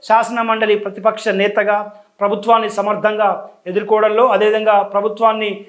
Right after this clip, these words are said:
ఆ, ప్రభు-, ప్రజా సమస్యలపై ప్రభుత్వాన్ని తిప్పికొట్టగల సమర్థులను భావించి బొత్స సత్యనారాయణకు టికెట్ ఇవ్వడం, ఇ-, ఇచ్చినట్లు కూడా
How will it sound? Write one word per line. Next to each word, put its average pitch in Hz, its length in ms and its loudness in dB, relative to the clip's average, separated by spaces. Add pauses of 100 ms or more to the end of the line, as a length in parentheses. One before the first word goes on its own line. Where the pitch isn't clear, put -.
(240)
ఆ, 190 140 2
ప్రభు-, 196 260 2
ప్రజా 214 320 2
సమస్యలపై 208 640 -4 (440)
ప్రభుత్వాన్ని 208 500 0
తిప్పికొట్టగల 208 600 -2
సమర్థులను 208 540 0
భావించి 214 580 -2 (280)
బొత్స 196 280 0
సత్యనారాయణకు 208 880 0 (260)
టికెట్ 214 280 0
ఇవ్వడం, 214 400 0
ఇ-, 190 200 -12
ఇచ్చినట్లు 208 440 -6
కూడా 196 340 2